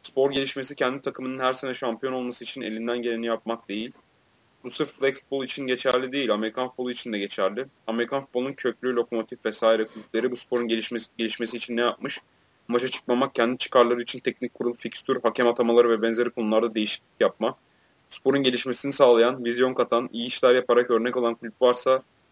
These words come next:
Samu Cavaliers, gerçek yabancı oyuncu ve koç getirerek, Y T P Eagles organizasyonel açıdan, Koç Rams yurt dışında Türkiye'nin adını düzgün bir şekilde duyurup bazı takımların yaptığı hasarı düzelten,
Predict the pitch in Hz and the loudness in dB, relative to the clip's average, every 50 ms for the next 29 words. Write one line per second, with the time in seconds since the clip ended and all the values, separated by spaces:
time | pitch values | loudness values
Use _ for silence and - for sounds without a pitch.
0 | _ - - - 127 120 123 120 - 127 117 120 127 127 120 127 139 139 - - | _ -6 0 2 4 4 4 2 4 6 8 8 8 6 4 0 -2 -2 -6 -12
1 | - - _ - 110 107 104 - 110 - 113 104 110 113 113 113 117 113 110 107 | -16 -14 _ 0 0 0 0 0 -2 0 0 2 2 0 0 0 -2 -2 -2 -2
2 | 107 110 - 113 110 - - 101 - 107 104 101 104 127 - _ _ _ _ _ | -4 -4 -4 -6 -6 -6 -10 -8 -4 -2 0 0 0 -2 -4 _ _ _ _ _
3 | _ _ - 113 117 117 - 123 - 131 131 131 135 143 139 - 123 113 113 117 | _ _ -2 -2 -2 0 0 0 0 2 2 2 2 0 0 2 0 0 0 0
4 | 113 113 110 110 - 123 120 123 120 120 - - 113 117 131 - _ _ - 117 | 2 2 0 0 0 -2 0 0 0 -2 -2 -4 -4 -4 -4 -6 _ _ -6 -4
5 | 110 - - 127 127 127 - 123 113 _ - - - 127 123 120 - 120 - 131 | -4 -2 -2 -2 -2 -2 -6 -12 -12 _ -8 -6 -4 -4 -4 -4 -6 -6 -4 -4
6 | 123 123 117 113 113 120 123 117 117 113 107 123 127 120 - 120 - - 120 113 | -2 -2 -2 -2 -2 -2 -4 -4 -6 -8 -6 -6 -8 -8 -8 -8 -6 -4 -4 -4
7 | 113 113 113 127 - - 110 113 110 - - - - 117 113 117 127 120 110 107 | -2 -4 -4 -2 2 6 6 6 6 2 -6 -10 -6 -4 -4 -2 -2 -2 -2 -4
8 | - - 123 117 110 - 117 107 107 104 104 107 90 92 - 123 123 131 | -2 0 0 0 0 2 0 0 0 0 -2 -2 -2 -2 0 -2 -2 -2